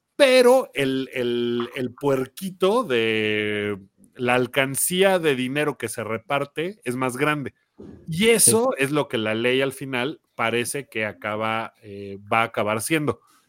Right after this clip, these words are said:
Speaker 1: Que, que haya más, eh, porcentaje que, que llegue a las jugadoras para que tengan mejores condiciones y ganen mejor, pero eso no quiere decir que va a ganar lo mismo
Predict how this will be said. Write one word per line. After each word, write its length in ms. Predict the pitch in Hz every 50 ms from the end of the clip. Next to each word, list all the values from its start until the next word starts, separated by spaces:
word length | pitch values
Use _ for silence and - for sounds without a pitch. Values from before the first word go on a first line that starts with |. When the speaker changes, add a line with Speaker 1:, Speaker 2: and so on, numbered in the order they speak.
| _ _ -
Speaker 1:
Que, 380 | 143 131 127 127 127 - _ _
que 140 | - 135 135
haya 300 | 143 147 156 165 160 - 135
más, 640 | 127 135 139 139 143 147 147 - - - - - _ _
eh, 460 | 135 120 110 107 107 104 104 104 98 - _
porcentaje 1000 | 127 113 104 - 120 110 110 107 - 139 139 - - - 147 156 170 160 - - _ _ _ _ _
que, 400 | - 107 101 101 101 101 92 -
que 160 | - 113 110 104
llegue 300 | 117 127 127 123 131 131
a 60 | 123
las 200 | 117 104 - -
jugadoras 680 | - 110 101 110 120 135 147 139 120 127 143 - - _ _ _ _ _
para 160 | - 120 117 113
que 100 | 123 117
tengan 320 | 135 131 131 135 139 135
mejores 320 | 123 - - 117 107 101 -
condiciones 580 | - 151 180 190 - 294 277 240 226 202 147
y 60 | 131
ganen 300 | 110 117 120 120 120 120
mejor, 400 | 135 147 139 - 185 196 185 - - - _ _ _ _
pero 200 | - 147 143 160
eso 140 | 156 170 165
no 120 | 156 156
quiere 200 | - 165 156 165 175
decir 260 | 170 - 160 139 135
que 120 | - 139
va 80 | 127 127
a 40 | 127
ganar 280 | 127 127 127 123 127
lo 100 | 135 131
mismo 580 | 135 143 151 135 120 123 131 127 127 120 -